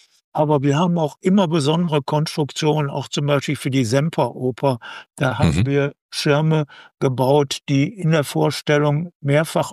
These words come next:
Speaker 1: überschlagen mussten und, äh, die dann aber nicht kaputt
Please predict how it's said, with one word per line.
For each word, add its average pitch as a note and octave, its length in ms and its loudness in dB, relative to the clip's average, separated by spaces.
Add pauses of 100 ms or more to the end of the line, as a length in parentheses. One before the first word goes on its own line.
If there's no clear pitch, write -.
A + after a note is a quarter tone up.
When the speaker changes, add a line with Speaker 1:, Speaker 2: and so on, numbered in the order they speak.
(120)
Speaker 1:
überschlagen B2+ 840 0
mussten B2 640 -6 (640)
und, C3+ 560 -2
äh, C#3 540 2
die C#3 540 2
dann D3+ 460 -6
aber C#3+ 220 0
nicht D#3 200 -4
kaputt - 320 -2